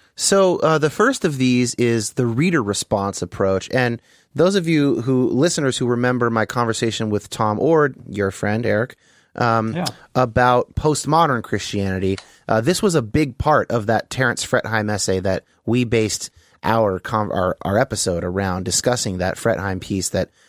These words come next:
Speaker 1: that Tom had edited. And so reader response is a way of thinking about basically what a text means and, um, really bringing the reader in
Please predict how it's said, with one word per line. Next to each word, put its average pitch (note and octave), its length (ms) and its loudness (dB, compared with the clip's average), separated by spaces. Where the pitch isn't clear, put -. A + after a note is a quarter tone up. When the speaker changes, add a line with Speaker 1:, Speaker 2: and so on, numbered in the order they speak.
Speaker 1:
that - 160 0
Tom A#2 260 -2
had G2 180 -4
edited. G#2 380 -2
And - 140 -2
so C#3+ 120 2
reader D#3+ 400 2
response B2+ 600 0
is B2+ 160 0
a B2 80 4
way C#3+ 320 4
of A#2+ 100 0
thinking E3 400 -2
about A2+ 360 2
basically E3+ 440 2
what B2+ 280 2
a A#2 60 0
text - 360 -4
means G#2 600 -4
and, A#2 420 0
um, A2 340 0
really G3 280 2
bringing F3 400 2
the D#3 100 4
reader E3 380 2
in F#2 380 -2